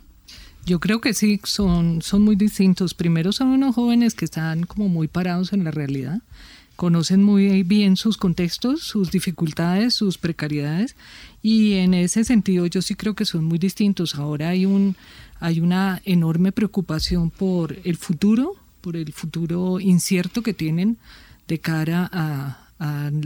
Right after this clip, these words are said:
nuestras realidades sociales, pero están <clears throat> muy ubicados en, en, en un tema de orden educativo y laboral. Entonces están en unas condiciones y en unos contextos más difíciles de los que pudimos enfrentar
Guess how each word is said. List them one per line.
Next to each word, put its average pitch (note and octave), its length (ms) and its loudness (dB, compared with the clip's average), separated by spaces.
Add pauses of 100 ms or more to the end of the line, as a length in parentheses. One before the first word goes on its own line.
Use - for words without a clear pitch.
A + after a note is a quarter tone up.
(120)
nuestras E3+ 640 0
realidades D3+ 420 -2
sociales, G#3 540 -2 (460)
pero A#3 340 2
están G#3 560 2 (100)
<clears throat> - 120 -20
muy A3+ 480 6
ubicados G#3 640 0
en, G#3 300 2 (140)
en, F3+ 380 2
en F3+ 240 2
un F3+ 160 4
tema A3+ 480 2
de G#3 140 2
orden E3+ 300 4
educativo E3 500 0
y F#3+ 40 0
laboral. G3+ 380 0
Entonces D#3+ 600 -2
están E3+ 420 0 (380)
en G#3 120 6
unas G#3 260 4
condiciones F#3 600 2
y A3 60 0
en G#3 100 4
unos F3+ 220 2
contextos F#3+ 600 0
más F3+ 220 2
difíciles G3 680 0
de F#3 100 -2
los D#3 240 -2
que - 140 -6
pudimos D#3 360 -2
enfrentar D#3 600 -2